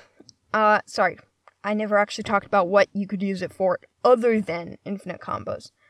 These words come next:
Uh, you can also just use it as value. I mean, you can use it to blink your creatures over and over and over again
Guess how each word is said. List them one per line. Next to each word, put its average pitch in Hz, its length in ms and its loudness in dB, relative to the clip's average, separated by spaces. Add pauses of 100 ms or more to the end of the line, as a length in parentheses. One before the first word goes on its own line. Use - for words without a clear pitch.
(380)
Uh, 208 160 4 (100)
you 220 120 -12
can 262 160 0
also 320 280 -2
just - 180 -14 (220)
use 214 300 -8
it 233 260 -2
as 202 280 -2
value. 196 640 -4
I 208 120 -4
mean, 208 180 -2
you 208 100 -2
can 226 240 -4
use 233 280 -4
it 226 200 -4
to 208 440 -6 (720)
blink 240 440 -4
your 208 320 0
creatures 202 680 -8 (240)
over 233 420 2
and 208 220 -4
over 196 360 -2
and 185 120 -6
over 185 240 -6
again 185 420 -4